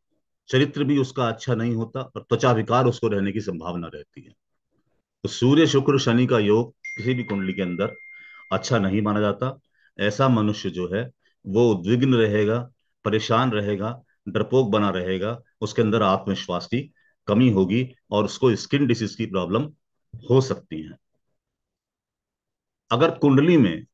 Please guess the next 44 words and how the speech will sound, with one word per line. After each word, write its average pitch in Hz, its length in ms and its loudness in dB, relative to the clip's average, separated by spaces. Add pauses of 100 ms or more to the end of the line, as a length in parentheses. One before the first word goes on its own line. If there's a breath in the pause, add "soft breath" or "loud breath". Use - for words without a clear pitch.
(160)
चंद्र 160 300 4
मंगल 147 300 4
के 143 120 -2
साथ 131 240 0
तीन 127 300 -2
ग्रहों 117 240 -2
का 117 100 -2
योग 101 280 -4
बन 90 200 -6
रहा 92 120 -4
हो 113 360 -6
तो 160 140 4
कैसा 107 280 0
होता - 340 -14
है? 82 80 -20 (1040)
अगर 135 180 2
हम 143 280 4
मा-, 113 240 0
देखें 98 440 -4 (480 soft breath)
कि 120 80 2
चंद्रमा, 139 540 2
मंगल 131 400 2
और 117 200 -2
बुध 98 400 -2 (1080)
ये 110 440 0
साथ 120 300 -2
साथ 120 200 -2
बैठे 98 320 -4
हों 95 120 -2
कुंडली 85 320 -10
के 82 80 -14
अंदर, 76 300 -14
किसी 107 220 -2
कुंडली 78 340 -8
में 73 160 -16
तीन 101 240 -2
ग्रह 104 160 2
में 110 100 0
चंद्रमा, 107 280 0
मंगल, 107 300 0
बुध 104 180 -4
हो 110 100 0
सकते 127 280 -4
हैं, 170 140 -6